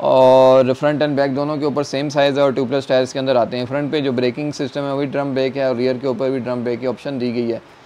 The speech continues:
जो इसका body material है काफ़ी अच्छे material है, flexible भी है और काफ़ी अच्छा एबीएस material के अंदर दिया गया है।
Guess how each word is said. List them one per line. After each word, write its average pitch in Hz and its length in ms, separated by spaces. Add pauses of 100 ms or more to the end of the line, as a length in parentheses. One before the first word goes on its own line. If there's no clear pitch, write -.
(320)
जो 147 300
इसका 156 340
body 143 340
material 156 460
है 147 80
काफ़ी 139 320
अच्छे 156 300
material 143 420
है, 135 100
flexible 147 500
भी 147 160
है 143 240 (380)
और 135 200
काफ़ी 143 320
अच्छा 143 180
एबीएस 135 320
material 131 320
के 123 80
अंदर 127 140
दिया 117 240
गया 110 160
है। 107 80